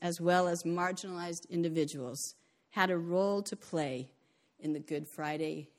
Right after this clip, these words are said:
and Easter story. They still do. So when it feels to us as if hope has died, as if disappointment and tragedy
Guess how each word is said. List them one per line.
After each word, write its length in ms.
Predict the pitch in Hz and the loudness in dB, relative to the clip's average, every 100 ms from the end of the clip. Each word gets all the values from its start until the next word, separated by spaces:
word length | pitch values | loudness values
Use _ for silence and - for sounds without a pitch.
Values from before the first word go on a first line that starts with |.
| - | -6
and 120 | 156 - | -4 0
Easter 560 | 156 - 151 147 156 - | 0 0 -2 -4 -6 -8
story. 580 | - - 139 131 120 143 _ _ _ _ _ _ _ _ _ _ _ _ | -6 -4 -4 -4 -6 -12 _ _ _ _ _ _ _ _ _ _ _ _
They 140 | 151 147 | -6 -4
still 360 | - - 180 | -4 -4 -6
do. 400 | 175 208 202 170 170 _ _ _ _ _ _ _ _ _ _ _ _ _ _ _ _ _ _ _ _ _ _ _ _ _ | -4 -6 -6 -8 -12 _ _ _ _ _ _ _ _ _ _ _ _ _ _ _ _ _ _ _ _ _ _ _ _ _
So 220 | - 202 | 0 4
when 140 | 196 | 4
it 140 | 190 - | 2 -2
feels 480 | - 240 240 226 - | -2 4 6 4 2
to 160 | 190 147 | 0 0
us 440 | 143 147 - - - _ _ _ _ _ _ _ _ | -4 -6 -8 -12 -18 _ _ _ _ _ _ _ _
as 180 | 165 156 | -6 -4
if 160 | 156 - | -4 -2
hope 320 | 175 160 - | -2 -2 -4
has 180 | 156 147 | -8 -8
died, 460 | - 139 135 123 - _ _ _ _ _ _ | -6 -6 -6 -8 -12 _ _ _ _ _ _
as 180 | 170 175 | -2 2
if 300 | 196 190 - - _ - | 2 0 -6 -20 _ -6
disappointment 920 | 202 - 196 - 190 147 185 180 - - _ _ _ | -4 -4 -6 -6 -6 -4 -6 -6 -10 -18 _ _ _
and 160 | 156 156 | -6 -6
tragedy 800 | - 170 165 165 139 127 127 | -2 0 0 0 -4 -4 -6